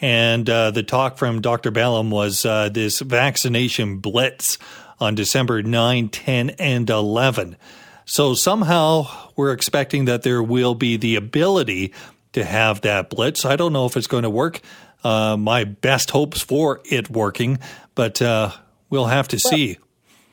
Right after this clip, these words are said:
Speaker 2: one of the interesting things is she'd mentioned, um, uh, the blitz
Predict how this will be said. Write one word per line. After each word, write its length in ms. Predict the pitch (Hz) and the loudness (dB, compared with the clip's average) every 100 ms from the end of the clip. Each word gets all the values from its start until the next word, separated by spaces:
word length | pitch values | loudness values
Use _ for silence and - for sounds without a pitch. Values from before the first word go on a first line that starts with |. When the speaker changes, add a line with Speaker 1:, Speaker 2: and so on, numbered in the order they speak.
| - | 2
Speaker 2:
one 240 | 214 247 | 4 6
of 80 | 262 | 2
the 140 | 254 226 | 2 0
interesting 500 | 262 294 - 214 208 | 0 -2 -2 -4 -2
things 220 | 190 185 | -4 0
is 120 | 185 - | -2 -2
she'd 220 | 208 185 | -6 -2
mentioned, 720 | 190 185 196 202 175 175 160 | 0 0 2 2 2 2 0
um, 720 | - 160 175 170 170 165 165 - 160 | 0 2 2 2 0 -2 -4 -2 2
uh, 100 | 165 151 | 2 2
the 100 | 170 | 0
blitz 320 | - 196 185 | 4 2 2